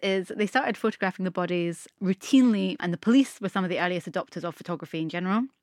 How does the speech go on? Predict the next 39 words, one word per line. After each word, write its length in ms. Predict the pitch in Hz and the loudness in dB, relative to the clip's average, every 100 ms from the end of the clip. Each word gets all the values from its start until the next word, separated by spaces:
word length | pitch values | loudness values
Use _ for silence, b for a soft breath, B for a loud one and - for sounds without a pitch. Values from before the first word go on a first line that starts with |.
| _ - | _ -12
especially 320 | - 190 196 | -4 -4 -4
in 200 | - 185 | -6 -6
France. 480 | 165 165 165 185 - B B B B | -4 -6 -6 -10 -16 B B B B
And 80 | 180 | -6
so 80 | 180 | -4
this 340 | 175 185 - - | -2 -4 -6 -6
is, 320 | 170 151 - | -4 -6 -8
yeah, 140 | - 202 | -6 -6
this 180 | 170 | -6
is 60 | 165 | -10
the 80 | - | -10
police 300 | 180 196 180 | -4 -2 -4
that 120 | 180 | -10
are 20 | |
taking 280 | - 180 180 | -8 -8 -8
these 160 | 170 165 | -10 -10
images, 580 | 165 156 160 156 180 - B B B B _ - | -8 -8 -8 -10 -12 -16 B B B B _ -6
and 140 | 165 | -4
they 100 | 160 | -4
would 200 | 160 160 | -4 -6
then 440 | 160 156 156 151 - | -6 -6 -6 -8 -12
paste 360 | - 185 - - | -4 -4 -4 -8
them 240 | 165 156 156 | -8 -6 -6
in 120 | 160 | -6
the 40 | |
morgue 320 | 165 160 160 | -4 -4 -6
registers, 760 | 160 151 156 - 160 165 175 - B B B _ | -8 -10 -12 -10 -8 -8 -10 -18 B B B _
and 120 | 160 | -4
they 60 | 160 | -2
would 140 | 156 | -4
display 360 | 165 - 175 165 | -8 -8 -4 -2
them 300 | 160 156 156 - | -2 -4 -6 -10
at 80 | 165 | -14
the 60 | |
front. 380 | - - 208 196 - | -8 -2 0 -2 -10
And 140 | 175 156 | -14 -10
so 200 | - 165 | -6 -6
the 120 | 151 | -6
bodies, 600 | 170 170 170 160 - | -6 -6 -6 -8 -12